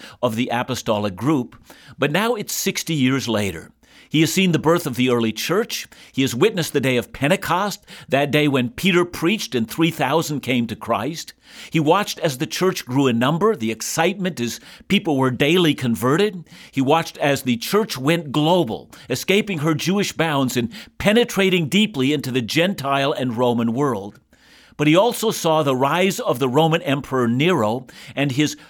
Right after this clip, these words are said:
horrific persecution against believers as under his leadership,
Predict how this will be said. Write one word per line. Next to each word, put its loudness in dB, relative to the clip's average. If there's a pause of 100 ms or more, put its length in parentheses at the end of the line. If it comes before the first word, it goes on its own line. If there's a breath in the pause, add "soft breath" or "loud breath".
(140 loud breath)
horrific 2
persecution -2
against -2
believers 0
as -2
under 0
his -2
leadership, 0